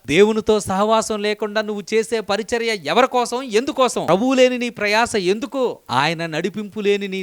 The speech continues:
సేవ ఎందుకు? ఆయన నడిపింపు లేని నీ ప్రయాణం ఎందుకు? అది ఎవరి కోసం? ఒక్కసారి మిమ్మల్ని మీరు పరిశీలించుకోండి. పరిచర్య అనేది ప్రభు ఆలోచనలు తెలుసుకొని మనం జరిగించేది. పరిచర్య అనేది ప్రార్థనలో ప్రభు శక్తిని పొందుకొని మనం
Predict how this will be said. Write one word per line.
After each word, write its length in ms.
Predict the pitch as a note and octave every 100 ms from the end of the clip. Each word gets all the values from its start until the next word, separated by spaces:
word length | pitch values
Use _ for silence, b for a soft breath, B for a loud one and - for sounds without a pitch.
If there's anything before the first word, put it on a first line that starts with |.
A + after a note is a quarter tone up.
| E3+
సేవ 320 | - E3 F#3 G3 D3+
ఎందుకు? 340 | E3+ G#3+ - E3 F3 _ B A#2
ఆయన 220 | C#3+ D3+ C#3+
నడిపింపు 460 | D#3 E3+ F#3+ E3+ E3
లేని 200 | E3 E3
నీ 60 | D#3+ -
ప్రయాణం 420 | C3+ D3 E3 D#3 B2+ B2+
ఎందుకు? 280 | F#3 A#3 A3+ A3+ -
అది 180 | D3 D3+ C#3
ఎవరి 160 | F3 F3
కోసం? 300 | D#3+ C#3+ A#2 _ _ _ _ _ -
ఒక్కసారి 440 | A#2 E3 E3+ F3+
మిమ్మల్ని 300 | F3 E3+ E3+
మీరు 140 | E3 D#3
పరిశీలించుకోండి. 640 | D#3+ G3+ F#3 D#3+ F#3 F3+ A3 _
పరిచర్య 520 | B2+ D3+ - G#3 F#3+ F3+
అనేది 280 | F3 E3 G3 - -
ప్రభు 340 | C#3+ D3+ G3 E3
ఆలోచనలు 520 | D#3 F#3 F#3 F#3+ F3 E3
తెలుసుకొని 460 | E3+ E3+ - F3 E3+
మనం 120 | D#3+ D3
జరిగించేది. 600 | C3+ C3+ C#3 B2 F#2+ G#2+ _ b b b -
పరిచర్య 520 | C3+ E3+ G3+ F#3+ F3+
అనేది 200 | D#3+ E3+ -
ప్రార్థనలో 580 | D#3 D3 E3+ D#3+ F3 E3+ E3+ D3+
ప్రభు 240 | D3+ F3+ -
శక్తిని 400 | - - - F#3
పొందుకొని 480 | D#3 - F#3 G#3+ G3+ F#3+
మనం 160 | F3